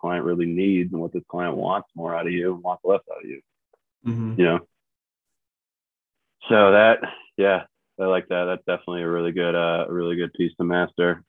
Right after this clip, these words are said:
Speaker 1: Kind of back to the creativity thing, I wanted to share it with you just 'cause I, I, I don't know, I love that this man told me this, like, 'cause I think it's so true. Um, Jamie, my bandmate, he literally told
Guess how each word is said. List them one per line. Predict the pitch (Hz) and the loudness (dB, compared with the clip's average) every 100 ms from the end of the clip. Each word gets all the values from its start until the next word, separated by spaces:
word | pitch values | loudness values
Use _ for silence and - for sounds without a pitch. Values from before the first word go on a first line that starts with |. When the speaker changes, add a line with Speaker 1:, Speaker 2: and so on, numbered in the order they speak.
| _ - | _ -2
Speaker 1:
Kind | 143 | 0
of | 185 | 4
back | 165 160 | 2 2
to | 160 | -2
the | 147 | -2
creativity | - 143 135 143 156 151 | -2 -2 -2 -2 -2 -4
thing, | - | -4
I | 110 110 | -6 -4
wanted | 120 123 | -6 -6
to | 110 - | -8 -6
share | 104 120 | -4 -4
it | |
with | 117 - | -6 -8
you | 95 | -8
just | 98 104 - | -6 -8 -6
'cause | 110 | -2
I, | 104 104 101 _ 95 | -2 -2 -6 _ -8
I, | 107 101 _ _ _ _ _ _ _ - | -8 -8 _ _ _ _ _ _ _ -4
I | |
don't | 104 | -2
know, | 95 90 | 0 2
I | 101 | 4
love | 98 90 | 2 2
that | 92 | 0
this | 95 - | -2 -4
man | 92 90 | -6 -2
told | 92 92 | -2 -2
me | 92 | -2
this, | 92 90 - | -2 -2 -4
like, | 90 | -6
'cause | 92 | -4
I | 92 | -2
think | 107 98 | -2 -4
it's | 92 | -2
so | 95 92 | -2 -2
true. | - 92 92 92 _ _ _ _ _ _ | 0 2 2 0 _ _ _ _ _ _
Um, | 92 90 87 87 87 _ | -4 -2 -2 -6 -10 _
Jamie, | 95 95 113 127 123 | -6 -4 -2 -2 -4
my | 95 95 90 | -8 -8 -6
bandmate, | 90 95 104 120 - | -6 -4 -2 -4 -6
he | - 90 95 95 90 87 _ _ - | -8 -4 -2 -2 -4 -10 _ _ -10
literally | 85 87 90 90 | -4 -2 0 -2
told | - 85 95 | -2 -2 -4